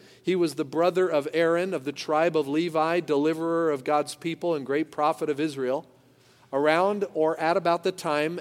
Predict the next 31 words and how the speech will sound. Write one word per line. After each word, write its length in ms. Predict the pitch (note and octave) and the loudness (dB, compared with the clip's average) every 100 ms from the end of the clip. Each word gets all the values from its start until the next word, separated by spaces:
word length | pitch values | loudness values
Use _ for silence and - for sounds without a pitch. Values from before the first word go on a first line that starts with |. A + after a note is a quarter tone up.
| - | -10
of 100 | C#3 | -10
fifteenth 600 | - F#3 F#3 F#3 F3 E3+ | 0 0 0 -6 -6 -6
century 580 | - F3+ D#3 - D#3 D3 | -4 -2 -2 -4 -4 -4
B 220 | C#3 C#3+ | -2 -4
C. 400 | C#3 - D#3 G#2+ - - - | -2 0 0 -2 -10 -20 -8
So 140 | D#3 | -2
that 260 | D3+ E3 - | 0 0 -2
puts 240 | F3 - | -6 -4
it 80 | E3 | -4
in 80 | D3 | -4
the 80 | C3 | -6
framework 580 | - D#3+ D#3+ D3 D3 | -4 -4 -2 -2 0
of 120 | D3 C3+ | -2 -4
the 80 | |
historical 720 | C3 D3 - E3 D#3+ D3+ D3 C3+ | -4 -4 -4 -2 0 0 -4 -4
narrative 400 | C#3+ C#3 C3 B2+ | -2 -2 -2 -4
of 140 | A#2+ | -6
the 60 | B2+ | -4
Bible. 460 | C#3+ D3 A#2+ F#2 - _ - - - _ - | -2 0 -2 -6 -10 _ -20 -20 -20 _ -8
Contained 640 | E3+ D#3+ - G3+ A#3 A3+ | -6 -6 -4 -2 -2 -4
in 280 | F#3 E3 D3+ | -4 -4 0
this 200 | C#3+ - | -2 -2
book 400 | C3+ C#3 - - - - | -2 0 -2 -10 -18 -4
are 100 | D3+ | -2
the 140 | D#3 D#3 | 0 -2
instructions 680 | D3 - F#3+ - F3+ E3 | -6 -2 -2 -2 -6 -4
that 120 | E3 D3+ | -4 0
God 300 | D#3+ E3 D#3+ | 0 0 0
gave 180 | D#3+ | -2
Moses 480 | D3+ F3+ G#3+ D#3+ D#3+ | 0 2 2 0 -6
pertaining 760 | - F3 E3+ G3+ A#3 G3 D3+ | -6 -6 -4 -2 -2 -2 -6